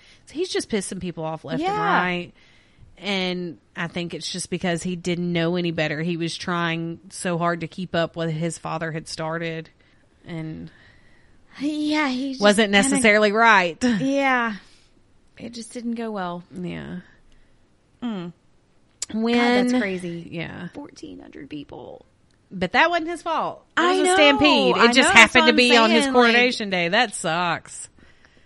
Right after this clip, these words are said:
Speaker 2: Got a shitty
Speaker 1: It's a bad
Speaker 2: deal.
Speaker 1: omen.
Speaker 2: Yeah, it is.
Speaker 1: <laughs>
Speaker 2: That is a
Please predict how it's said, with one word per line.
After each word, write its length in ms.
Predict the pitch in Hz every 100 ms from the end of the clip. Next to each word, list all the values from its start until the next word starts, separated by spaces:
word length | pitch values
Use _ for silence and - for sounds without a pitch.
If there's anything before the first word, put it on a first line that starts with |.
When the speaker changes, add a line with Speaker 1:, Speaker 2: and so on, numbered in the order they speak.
| _ - 277 - -
Speaker 2:
Got 180 | 123
a 40 | 123
shitty 340 | - - -
Speaker 1:
It's 80 | 277
a 60 | 254
bad 240 | 196 175
Speaker 2:
deal. 160 | 180 170
Speaker 1:
omen. 340 | 175 160 160 170
Speaker 2:
Yeah, 360 | 233 240 254 226
it 140 | - 302 240 262 208
is. 60 | 247
Speaker 1:
<laughs> 0 |
Speaker 2:
That 140 | 233
is 220 | 233 208
a 80 | 214